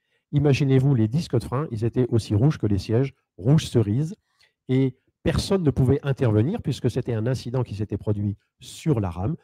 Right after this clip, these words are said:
C'était une flasque qui avait coupé un tuyau de conduite générale, c'est-à-dire qui avait mis en action les freins. Euh,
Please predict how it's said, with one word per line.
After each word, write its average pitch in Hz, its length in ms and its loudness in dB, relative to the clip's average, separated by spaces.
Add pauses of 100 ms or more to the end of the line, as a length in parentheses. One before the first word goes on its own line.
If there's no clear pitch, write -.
(140)
C'était - 220 -8
une 104 200 -8
flasque 107 320 -10
qui 87 120 -10
avait 90 80 -4
coupé 110 300 -2
un 92 60 0
tuyau 98 300 -2
de 87 80 -4
conduite 92 300 -8
générale, 98 320 -4
c'est-à-dire 90 220 -12 (220)
qui - 60 -12
avait 104 180 -2
mis 147 200 2
en 127 100 2
action 110 320 -4
les 90 140 -2
freins. 139 240 -6 (640)
Euh, 120 120 6